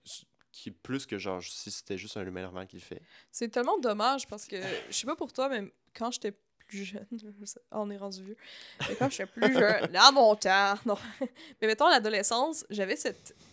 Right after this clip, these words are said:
Speaker 2: je pense que j'avais une vision utopique de la technocratie, genre,
Speaker 1: Mm.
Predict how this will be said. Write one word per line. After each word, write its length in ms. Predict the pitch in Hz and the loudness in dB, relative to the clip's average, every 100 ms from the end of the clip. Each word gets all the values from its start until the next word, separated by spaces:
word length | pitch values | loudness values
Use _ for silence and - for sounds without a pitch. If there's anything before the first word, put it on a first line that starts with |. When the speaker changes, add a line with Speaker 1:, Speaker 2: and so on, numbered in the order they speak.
| _ _ _ | _ _ _
Speaker 2:
je 80 | - | -10
pense 140 | - - | -6 0
que 80 | 254 | 2
j'avais 220 | 180 214 | 2 0
une 120 | 247 | -4
vision 300 | 196 196 240 | -8 -8 -8
utopique 760 | - - 196 - 240 240 - 208 | -8 -8 -8 -6 -10 -10 -14 -14
de 160 | 196 | -8
la 140 | 180 175 | -4 -6
technocratie, 1040 | - 214 - 220 208 - - - 233 233 | -4 -8 -6 -10 -10 -8 -6 -6 -6 -8
genre, 280 | 208 202 202 | -8 -8 -4
Speaker 1:
Mm. 160 | 120 | -2